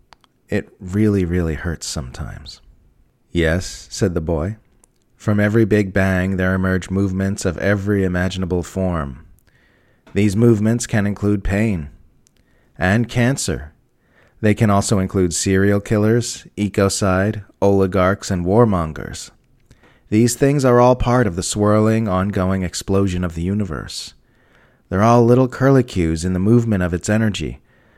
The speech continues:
just like sea foam on the waves. And they are all fully, entirely beloved, just as they are.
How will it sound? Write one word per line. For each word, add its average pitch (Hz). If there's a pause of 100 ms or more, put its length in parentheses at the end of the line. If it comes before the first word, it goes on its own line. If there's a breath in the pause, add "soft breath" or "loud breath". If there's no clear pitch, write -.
(140)
just 110
like 113
sea 135
foam 73
on 80
the 90
waves. 78 (760)
And 104
they 110
are 113
all 117
fully, 127
entirely 104
beloved, 90
just 101
as 104
they 98
are. 80